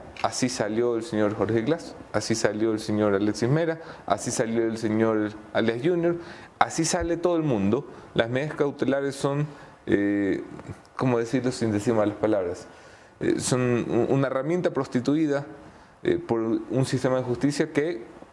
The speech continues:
ya no importan las sentencias de los jueces. Ahora viene cualquier juez, dice, "Yo soy un juez constitucional,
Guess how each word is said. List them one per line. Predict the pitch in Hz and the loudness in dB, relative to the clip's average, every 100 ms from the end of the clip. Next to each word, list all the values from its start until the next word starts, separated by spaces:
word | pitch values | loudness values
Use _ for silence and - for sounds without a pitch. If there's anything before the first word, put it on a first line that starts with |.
| - _ _ _ _ _ - | -20 _ _ _ _ _ -2
ya | 123 151 | 2 2
no | 170 | 2
importan | 151 165 151 | 0 0 0
las | 139 | 0
sentencias | 139 135 139 139 | 0 0 0 0
de | |
los | 139 | 2
jueces. | 226 165 | 0 2
Ahora | 143 147 | 2 2
viene | 147 143 135 | 2 2 2
cualquier | 139 139 151 | 2 0 0
juez, | 185 180 | 0 0
dice, | 160 156 139 127 | 0 2 0 0
"Yo | |
soy | 131 131 | 0 2
un | |
juez | 127 131 135 - - | 4 2 0 -6 -4
constitucional, | 135 135 135 139 160 180 190 | -2 0 0 0 2 2 0